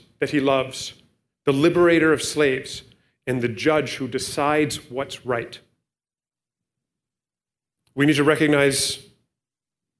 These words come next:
for our own selves the base of our sense of injustice. When injustice happens to you, where's that coming from?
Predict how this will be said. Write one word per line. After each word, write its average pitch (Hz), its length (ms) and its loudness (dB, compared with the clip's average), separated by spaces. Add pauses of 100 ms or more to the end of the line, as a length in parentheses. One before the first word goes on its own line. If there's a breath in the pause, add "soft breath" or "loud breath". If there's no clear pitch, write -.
(100)
for 147 140 2
our 127 140 4
own 208 160 4
selves 127 520 0 (120)
the 127 120 -4
base 165 420 0
of 147 220 -6
our 143 100 2
sense 143 320 0
of 127 100 -2
injustice. 127 460 -4
When 147 140 4
injustice 170 420 2
happens 160 360 -2
to 165 100 -10
you, 170 120 0
where's 170 200 0
that 226 100 -2
coming 220 200 -6
from? 131 180 -4